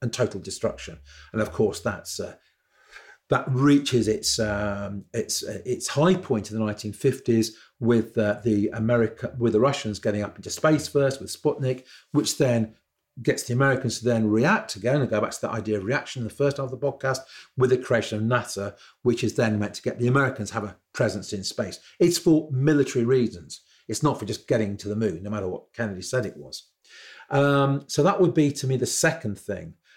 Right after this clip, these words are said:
Um, and then the third thing, I think, is the importance of Hungary and the Hungarian uprising and the way in which it was, uh, suppressed by the Soviet Union. I don't think that, I mean, in some ways, it, that was quite good in the sense of for stability,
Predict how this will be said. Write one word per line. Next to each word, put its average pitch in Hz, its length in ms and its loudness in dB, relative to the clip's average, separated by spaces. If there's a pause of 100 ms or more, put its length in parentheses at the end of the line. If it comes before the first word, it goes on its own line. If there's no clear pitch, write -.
(180)
Um, 131 340 0
and 147 100 4
then 160 120 6
the 165 60 2
third 196 400 4
thing, 110 180 -2
I 117 40 -4
think, 160 360 -2
is 151 220 2
the 151 260 2
importance 160 640 2
of - 180 -8
Hungary 151 540 2 (320)
and 123 100 2
the 131 60 4
Hungarian 139 460 4
uprising 117 500 0
and 120 100 2
the 127 80 4
way 135 300 4
in 123 100 2
which - 340 -2 (200)
it 127 180 0
was, 123 300 4
uh, 113 240 2
suppressed - 640 -2
by 117 160 2
the 110 80 2
Soviet 110 420 0
Union. 113 320 0 (180)
I 147 100 -2
don't 202 300 2
think - 540 0 (380)
that, 127 260 0 (100)
I 147 60 0
mean, 127 100 2
in 123 40 0
some 190 320 2
ways, 135 500 2 (200)
it, - 200 -4
that 147 140 0
was 143 120 -4
quite - 380 -6
good 160 240 6
in 123 60 -2
the 107 60 -2
sense - 320 -2
of 113 180 -2
for 107 60 -8
stability, 151 840 2